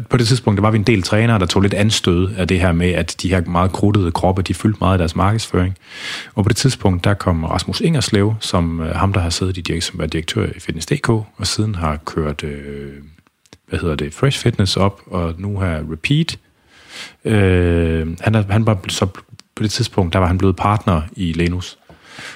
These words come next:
Og der var vi nogle stykker, der tog fat i, i, i ham, og jeg tror egentlig også, der var nogen, der skrev til Lenus selv, for ligesom at sige, hvad, det her med, det, det er ikke nice, det her med de kruttede trænere og de kruttede kroppe.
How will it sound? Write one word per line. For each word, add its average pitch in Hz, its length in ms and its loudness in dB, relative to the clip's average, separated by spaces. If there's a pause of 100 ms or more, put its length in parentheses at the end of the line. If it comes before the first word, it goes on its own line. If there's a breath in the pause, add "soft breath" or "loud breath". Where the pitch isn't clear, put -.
(120)
Og 104 160 2
der 117 60 2
var 107 140 4
vi 110 100 6
nogle 95 140 4
stykker, 135 300 2
der 85 80 2
tog 87 220 -2
fat 107 180 2
i, - 20 4 (180)
i, 82 320 -6 (380)
i 87 60 -4
ham, 104 340 0
og 95 60 0
jeg 85 80 0
tror - 120 2
egentlig 92 120 4
også, 95 100 2
der 101 60 0
var - 20 2
nogen, 95 120 2
der 90 40 0
skrev 98 220 0
til - 120 -4
Lenus 92 300 -2
selv, 143 260 0
for - 200 -2
ligesom 92 260 0
at 87 40 -6
sige, 90 160 -2
hvad, 98 120 2 (1000)
det 101 120 2
her 90 140 2
med, 76 160 -4 (180)
det, 92 240 0
det 98 100 4
er 92 40 6
ikke 87 280 0
nice, 92 160 0
det 82 80 0
her 82 40 2
med 80 80 0
de 82 80 -2
kruttede 90 320 0
trænere 85 320 -2
og 80 40 -2
de 82 40 -6
kruttede 85 340 -4
kroppe. 85 340 -6